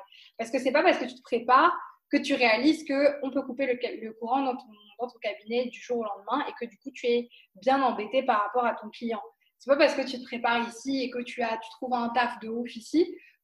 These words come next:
que tu sauras handle le fait que pour trouver les informations, euh, dans les bases de données,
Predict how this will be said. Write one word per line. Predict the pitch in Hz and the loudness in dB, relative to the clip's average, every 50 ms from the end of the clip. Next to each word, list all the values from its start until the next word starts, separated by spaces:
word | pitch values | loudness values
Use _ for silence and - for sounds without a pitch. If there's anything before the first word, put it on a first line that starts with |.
| _ | _
que | - | -4
tu | 285 269 - 285 262 | -4 -2 -4 -6 -6
sauras | 247 277 262 247 254 269 254 262 277 | -4 -2 0 2 2 2 2 2 0
handle | 277 269 262 247 262 277 285 277 240 214 | 0 0 2 4 4 6 6 4 2 -2
le | 214 | -4
fait | - - 269 - | -4 -6 -6 -4
que | - 262 254 262 | -6 -6 -6 -6
pour | 254 254 | -8 -12
trouver | 247 - 240 247 254 | -10 -6 -4 -2 0
les | 247 226 | 0 -2
informations, | 226 208 - 214 - - 196 196 - - - - 269 277 285 294 294 - - _ _ _ - | -2 -4 -6 -6 -6 -6 -8 -10 -10 -12 -10 -6 -4 -2 -2 -4 -6 -10 -20 _ _ _ -6
euh, | - 214 202 208 202 202 | -2 0 0 0 0 0
dans | 220 226 | -2 -4
les | 220 208 | -4 -2
bases | - 226 233 233 | 0 0 2 2
de | 233 226 | 0 -4
données, | - 208 214 214 214 226 240 240 240 247 240 240 | -6 -6 -6 -4 -2 0 2 2 2 2 0 -2